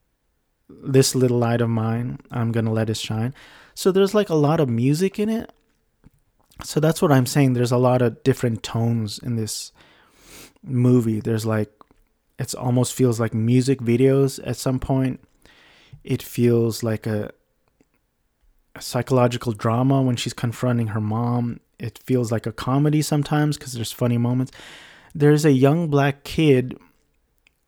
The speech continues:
who goes into his house, doesn't know what's going on, and then Ray can't help herself. She takes off her shirt, and then presumably they have sexual relations,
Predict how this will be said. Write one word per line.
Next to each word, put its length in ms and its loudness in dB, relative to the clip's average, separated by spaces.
who 340 4
goes 380 6
into 320 -2
his 180 -2
house, 380 -2
doesn't 340 2
know 100 4
what's 200 0
going 240 -2
on, 320 0
and 280 -4
then 300 -2
Ray 360 4
can't 340 -4
help 280 -2
herself. 460 -2
She 320 -2
takes 320 -4
off 160 -2
her 100 -4
shirt, 520 -2
and 200 -2
then 360 -2
presumably 760 2
they 120 -2
have 240 -6
sexual 640 -4
relations, 760 -6